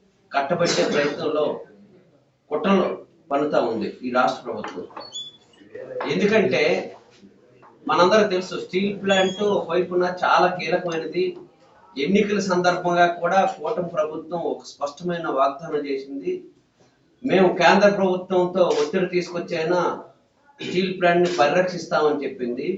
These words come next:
కానీ దానికి భిన్నంగా వ్యవహారం చేస్తా ఉంది. దాదాపు నైపుణ్యత కలిగిన కార్మికులు ఎవరైతే ఉన్నారో కాంట్రాక్ట్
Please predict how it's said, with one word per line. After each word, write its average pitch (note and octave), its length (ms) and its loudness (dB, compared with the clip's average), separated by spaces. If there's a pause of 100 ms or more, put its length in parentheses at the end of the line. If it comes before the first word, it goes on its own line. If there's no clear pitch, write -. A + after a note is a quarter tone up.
(640)
కానీ F3+ 280 4
దానికి D#3+ 460 0
భిన్నంగా G3+ 680 4 (220)
వ్యవహారం D3 420 4
చేస్తా B2+ 360 -2
ఉంది. G#2+ 280 -6 (840)
దాదాపు G#3+ 520 6 (840)
నైపుణ్యత A3+ 760 6 (140)
కలిగిన F#3+ 760 4
కార్మికులు F#3+ 480 4
ఎవరైతే E3+ 400 2
ఉన్నారో E3 340 2 (140)
కాంట్రాక్ట్ F3 580 0